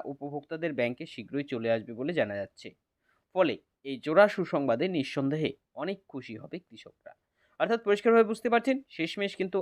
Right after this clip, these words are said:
আপনাদের অ্যাকাউন্টে এই দুটো প্রকল্পেরই টাকা আসতে চলেছে, যদিও অফিসিয়াল আপডেট এখনও দেয়নি,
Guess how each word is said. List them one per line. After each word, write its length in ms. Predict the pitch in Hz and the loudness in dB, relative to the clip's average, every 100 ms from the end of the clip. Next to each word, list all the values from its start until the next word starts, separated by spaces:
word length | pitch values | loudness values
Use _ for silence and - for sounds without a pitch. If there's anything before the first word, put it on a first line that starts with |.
| - | -2
আপনাদের 380 | - 143 143 165 180 | -8 -6 -4 -4 -6
অ্যাকাউন্টে 560 | - 123 139 165 165 269 294 _ _ | -10 -2 0 2 2 0 -2 _ _
এই 120 | 135 151 131 | -2 -2 -2
দুটো 160 | 160 240 | -2 -2
প্রকল্পেরই 600 | 208 180 - 160 170 240 - | 2 0 2 -2 -2 -4 0
টাকা 220 | 127 - 190 - | 0 0 -4 -6
আসতে 320 | 123 - 120 | -12 -12 -16
চলেছে, 400 | 113 120 117 110 92 _ _ _ _ _ _ - | -12 -8 -8 -8 -12 _ _ _ _ _ _ -6
যদিও 200 | 175 247 - | 2 4 6
অফিসিয়াল 460 | 156 196 190 226 - | 6 4 4 4 6
আপডেট 320 | 127 123 147 | 4 4 6
এখনও 280 | 151 185 190 | 6 6 8
দেয়নি, 340 | 190 190 208 | 10 10 8